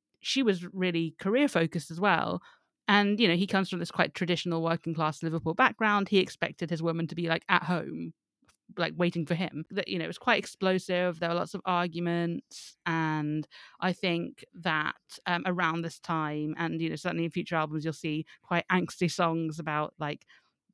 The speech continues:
you know, that she's away from him a lot and that he,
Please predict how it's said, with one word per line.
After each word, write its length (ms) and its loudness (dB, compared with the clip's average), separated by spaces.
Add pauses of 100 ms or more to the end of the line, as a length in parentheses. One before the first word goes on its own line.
you 140 2
know, 140 -2 (340)
that 180 -2
she's 220 0
away 260 2
from 220 -2
him 120 2
a 80 2
lot 300 0 (160)
and 140 -4
that 80 -6
he, 320 -4